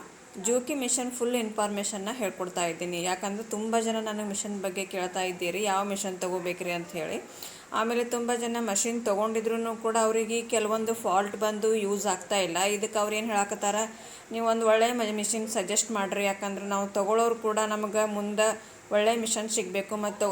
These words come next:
already ಗೊತ್ತಾಗ್ಲಾರ್ದೆ ತೊಗೊಂಡೋರ್ ಮಿಷನ್ ಎಲ್ಲ ಹಾಳಾಗ್ಯಾವು. ಅದಕ್ಕೋಸ್ಕರ ಯಾವುದಾದ್ರೂ ಒಂದು ಒಳ್ಳೆ ಮಿಷನ್ ನೀವು ಸಜೆಸ್ಟ್ ಮಾಡಿರಿ ಅಂತ ಕೇಳ್ತಾ ಇದ್ದಾರೆ. ಅದಕ್ಕೋಸ್ಕರ ನಾನು ಇದ್ರೊಳಗೆ ಒಂದು ಎರಡು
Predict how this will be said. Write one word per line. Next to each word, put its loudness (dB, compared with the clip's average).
already 4
ಗೊತ್ತಾಗ್ಲಾರ್ದೆ 4
ತೊಗೊಂಡೋರ್ 2
ಮಿಷನ್ 0
ಎಲ್ಲ 0
ಹಾಳಾಗ್ಯಾವು. 2
ಅದಕ್ಕೋಸ್ಕರ 0
ಯಾವುದಾದ್ರೂ 4
ಒಂದು 0
ಒಳ್ಳೆ 4
ಮಿಷನ್ 0
ನೀವು 0
ಸಜೆಸ್ಟ್ 0
ಮಾಡಿರಿ 0
ಅಂತ -2
ಕೇಳ್ತಾ 0
ಇದ್ದಾರೆ. 0
ಅದಕ್ಕೋಸ್ಕರ 0
ನಾನು 0
ಇದ್ರೊಳಗೆ 4
ಒಂದು 4
ಎರಡು 4